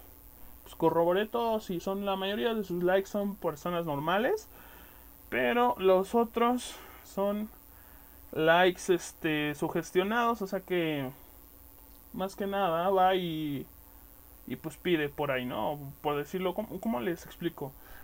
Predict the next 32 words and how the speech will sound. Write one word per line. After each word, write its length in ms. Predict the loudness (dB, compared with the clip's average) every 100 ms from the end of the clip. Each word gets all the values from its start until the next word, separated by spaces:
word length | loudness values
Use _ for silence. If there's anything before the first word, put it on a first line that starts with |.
| 0
Va 120 | 2
y 40 | 4
lo 120 | 2
deja 160 | 2 0
ahí 120 | 2
en 120 | 0
páginas 360 | 0 0 0 0
de 80 |
Facebook 440 | 0 0 2 -2 -2
y 120 | 0
denle 240 | 0 0
like, 280 | 0 -2 -4
¿no? 140 | -4 -4
Please. 380 | -4 -6 -6 -20 -20 -20 -16 -16 -16 -18 -16 -8
Pongan 340 | -6 -4 -4
ustedes. 500 | -8 -10 -10 -12 -20 -20 -20 -20 -18 -10
O 80 | -4
sea, 180 | -2 0
son, 340 | 0 -2 -4
son 220 | -2 2
likes 240 | 2 0 -4 -4
que 100 | -4
tienen 520 | -2 -2 -2 -2 -4 -10 -20 -20 -20 -20 -20 -20 -14 -4
un 200 | 0 4
lapso 400 | 4 4 0 2
de 140 | 0
entre 360 | -2 -2 -2 0
treinta 480 | 0 0 0 -2
segundos 760 | -2 0 0 0 0 0 0 -4 -2
a 100 | 0
un 180 | 0
minuto. 540 | 0 2 0 0 -2